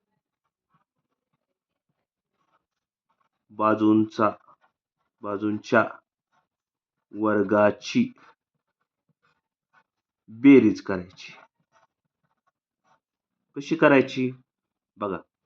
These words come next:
आता उरलेल्या दोन बाजू कोणत्या आहेत? तीन चा वर्ग करा, चार, चारचा वर्ग करा, तीनचा वर्ग नऊ, चारचा वर्ग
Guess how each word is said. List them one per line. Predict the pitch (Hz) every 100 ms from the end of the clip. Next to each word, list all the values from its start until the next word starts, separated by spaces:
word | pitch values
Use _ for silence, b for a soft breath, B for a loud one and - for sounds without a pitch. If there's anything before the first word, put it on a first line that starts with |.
| _ _ -
आता | 104
उरलेल्या | 127 143 156
दोन | 151 151
बाजू | 147 151 143
कोणत्या | 147 139
आहेत? | 143 143
तीन | 160 156 117 92 92 _ _ _ _ _ _ _ _ _ _
चा | 131
वर्ग | 123 123 117 104
करा, | 95 92 90 - _ _ _ _ _ -
चार, | 143 123 - - _ _ _
चारचा | 131 120 117 - 123
वर्ग | 117 117 104
करा, | 95 95 95 95 _ _ _ _ _ _ _ _ -
तीनचा | 139 147 139 147
वर्ग | 147 147 151 165 185 _
नऊ, | 104 110 101 92 95 _ _ _ _ _ _ _ _ _ -
चारचा | 139 139 139
वर्ग | 147 143 143 165